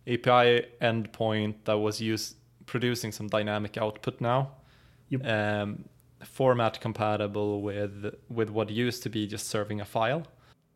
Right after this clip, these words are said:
Speaker 2: Ah, cool.
Speaker 1: So I took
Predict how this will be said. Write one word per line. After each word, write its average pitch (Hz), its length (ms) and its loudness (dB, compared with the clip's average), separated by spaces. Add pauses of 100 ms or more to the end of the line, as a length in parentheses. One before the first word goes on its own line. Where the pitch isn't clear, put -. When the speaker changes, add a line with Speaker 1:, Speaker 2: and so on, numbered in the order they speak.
(480)
Speaker 2:
Ah, 160 380 -2 (220)
cool. 156 260 -6 (1800)
Speaker 1:
So 127 220 4
I 113 100 4
took 131 180 -2